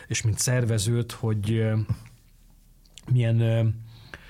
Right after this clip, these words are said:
nyomonkövetést hajtanak végre a gazdasági folyamatok területén, hiszen ez alapszabályokban is meghatalmazott terület, mennyire tudnak beszólni jogalkotási folyamatokba,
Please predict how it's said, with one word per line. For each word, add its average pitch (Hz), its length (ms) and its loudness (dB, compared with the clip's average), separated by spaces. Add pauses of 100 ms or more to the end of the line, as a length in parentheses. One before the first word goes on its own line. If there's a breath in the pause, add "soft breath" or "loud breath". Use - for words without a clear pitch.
(1200 loud breath)
nyomonkövetést 131 840 2
hajtanak 131 480 0
végre 120 320 0
a 113 80 -2
gazdasági 117 760 0
folyamatok 123 640 0 (360 loud breath)
területén, 123 520 2
hiszen 117 240 2
ez 107 100 2
alapszabályokban 113 1300 -2
is 113 120 -2
meghatalmazott 110 680 -2
terület, 123 420 0
mennyire 117 240 2
tudnak 104 260 0
beszólni 110 480 0
jogalkotási 107 680 -2
folyamatokba, 113 680 -2